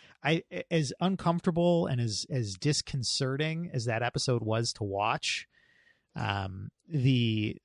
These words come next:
thinking about it, like, I would never have, I, n-, never in my life would I have put myself in a position to watch something like that.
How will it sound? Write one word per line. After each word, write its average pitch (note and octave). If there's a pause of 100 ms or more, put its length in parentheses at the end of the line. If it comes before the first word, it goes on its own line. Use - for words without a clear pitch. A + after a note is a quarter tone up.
(100)
thinking F#3
about D#3
it, D3+ (160)
like, D#3 (520)
I G3
would A3
never F3+
have, D#3+
I, F3+
n-, D#3+
never G3+
in E3+
my D3+
life B2+ (640)
would C3+
I C3
have A#2
put -
myself C3
in B2+
a A#2
position G#2+
to A2
watch G2+
something -
like -
that. -